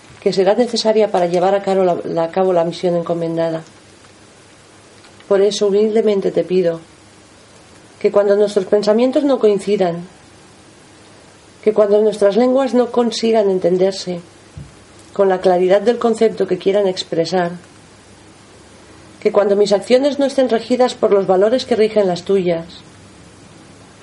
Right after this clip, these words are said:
que cuando mi apariencia se aleje de los estereotipos que la tuya ha adquirido como normales,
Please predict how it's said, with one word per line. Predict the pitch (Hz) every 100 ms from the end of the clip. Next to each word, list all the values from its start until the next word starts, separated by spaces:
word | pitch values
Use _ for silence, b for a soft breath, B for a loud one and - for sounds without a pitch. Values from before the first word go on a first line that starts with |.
| - -
que | 196
cuando | 202 202
mi | 196
apariencia | 180 180 202 220 233 233
se | 220 220
aleje | 208 226 226 196
de | 175
los | 180
estereotipos | 185 185 190 180 175 240 240 233
que | 208
la | 190
tuya | 196 220
ha | 220
adquirido | - 196 208 196
como | 185 180
normales, | 175 160 175 208 175 160